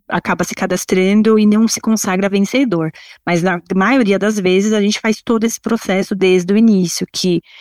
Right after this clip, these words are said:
visa a parte de cadastramento na I P E, né? Então a gente dá todo esse suporte, né,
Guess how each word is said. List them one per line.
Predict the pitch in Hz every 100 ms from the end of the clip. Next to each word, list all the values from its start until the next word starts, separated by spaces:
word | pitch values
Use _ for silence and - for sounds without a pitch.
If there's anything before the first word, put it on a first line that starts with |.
| - _ _
visa | - 185 165 165
a | - 170
parte | - 190 226 269 240
de | 240
cadastramento | 226 208 - 202 190 185 185
na | 170 170
I |
P | - 202
E, | 165 165 226 330 -
né? | 180 170 226
Então | 196 190 180
a |
gente | 180 175 180
dá | 185 -
todo | 208 247
esse | 285 277
suporte, | - - 202 185 185 - 190
né, | 185 180